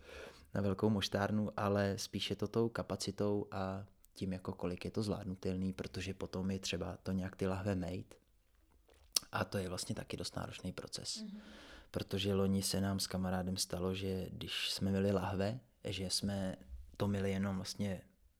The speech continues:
Speaker 1: horkou vodou, pak jsme to vyplachovali studenou vodou a zjistili jsme, že to nestačí, protože, eh,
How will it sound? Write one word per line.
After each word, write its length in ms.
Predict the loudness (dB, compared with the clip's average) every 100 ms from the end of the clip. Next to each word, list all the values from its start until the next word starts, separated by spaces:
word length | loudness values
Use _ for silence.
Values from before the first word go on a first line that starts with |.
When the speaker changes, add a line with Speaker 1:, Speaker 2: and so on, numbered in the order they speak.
| _ _
Speaker 1:
horkou 340 | -10 -4 0 0
vodou, 320 | 2 4 2
pak 120 | 0
jsme 140 | -4 -2
to 60 |
vyplachovali 460 | -2 -2 -4 -2 -2
studenou 400 | -4 -2 -2 0
vodou 300 | 0 -2 -4 -12 -16 -16 -14 -14 -16 -2
a 80 | 0
zjistili 360 | 0 0 0
jsme, 260 | 2 0 2
že 100 | 0
to 360 | 0 -2 -2 -6 -14 -6
nestačí, 640 | -4 -2 -2 -2 -4 -4
protože, 600 | -4 -6 -6 -4 -4 -2
eh, 280 | -2 -4